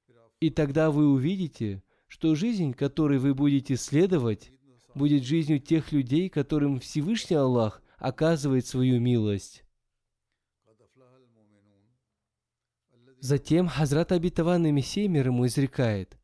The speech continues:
«В Священном Коране ясно изречено: воистину преуспели верующие,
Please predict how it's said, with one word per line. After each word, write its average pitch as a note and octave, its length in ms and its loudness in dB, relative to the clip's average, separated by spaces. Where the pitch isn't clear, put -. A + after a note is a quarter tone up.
«В - 100 -18
Священном F#3 540 2
Коране D#3+ 500 0
ясно E3+ 460 0
изречено: B2 720 -2
воистину C3+ 880 0
преуспели D3+ 720 2
верующие, C3 1000 0